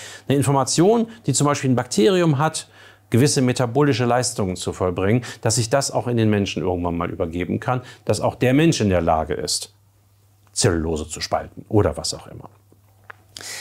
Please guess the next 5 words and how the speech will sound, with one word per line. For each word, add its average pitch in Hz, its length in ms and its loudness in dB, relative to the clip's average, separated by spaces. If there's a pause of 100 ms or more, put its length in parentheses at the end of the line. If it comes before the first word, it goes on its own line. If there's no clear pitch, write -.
(140)
Da 120 140 0
könnten 143 380 -2
Viren 143 480 2 (200)
Transportmechanismen 87 1080 -4
sein. 85 180 -16